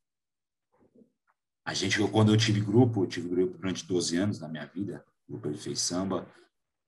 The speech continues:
Então, a gente tem a honra de ter o, o nosso vocalista, ser um dos vocalistas da Segunda Sem Lei, que é o Bi,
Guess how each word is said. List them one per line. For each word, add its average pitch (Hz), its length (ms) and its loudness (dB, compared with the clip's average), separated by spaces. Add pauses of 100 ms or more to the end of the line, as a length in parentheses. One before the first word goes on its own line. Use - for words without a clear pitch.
(200)
Então, 131 460 -10 (560)
a - 40 -14
gente 78 240 -6
tem 82 120 -4
a 80 120 -2
honra 90 300 -2
de 80 100 -10
ter - 140 -4
o, 76 280 -6 (760)
o 85 80 -8
nosso 90 300 -2
vocalista, 90 400 -2
ser 95 120 -2
um 92 60 -2
dos 87 100 -6
vocalistas 87 420 -4
da 87 40 -4
Segunda 82 360 -4
Sem 73 200 -6
Lei, 90 240 -4
que - 100 -10
é 71 40 -12
o 67 80 -12
Bi, 82 320 -6